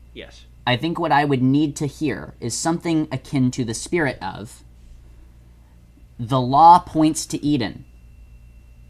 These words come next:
Speaker 2: and because the Gentiles live according to Edenic principles, they are a law unto themselves."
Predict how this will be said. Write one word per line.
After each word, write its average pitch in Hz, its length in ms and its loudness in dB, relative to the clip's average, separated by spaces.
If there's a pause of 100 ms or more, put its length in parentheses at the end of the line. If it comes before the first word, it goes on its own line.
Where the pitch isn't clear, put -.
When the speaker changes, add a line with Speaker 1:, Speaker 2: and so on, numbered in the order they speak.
(140)
Speaker 2:
and 127 220 0
because 156 580 0
the 135 120 -2
Gentiles 123 760 -2
live 135 260 -2
according 135 480 -2
to 117 280 -6
Edenic 131 480 -2
principles, 113 760 -6 (840)
they 135 240 -2
are 127 160 2
a 120 80 -2
law 113 280 0
unto 104 220 -8
themselves." 95 640 -12